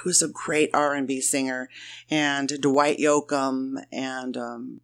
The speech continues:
Kenny Wayne Shepherd and Los Lonely Boys, who do a really great blues show, and Dave Mason, who was at Woodstock, and, um,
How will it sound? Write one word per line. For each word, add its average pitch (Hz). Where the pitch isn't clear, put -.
Kenny 196
Wayne 165
Shepherd 156
and 139
Los 135
Lonely 139
Boys, 90
who 143
do 123
a -
really 143
great 131
blues 135
show, 113
and 160
Dave 139
Mason, 127
who 262
was 156
at 131
Woodstock, 147
and, 147
um, 139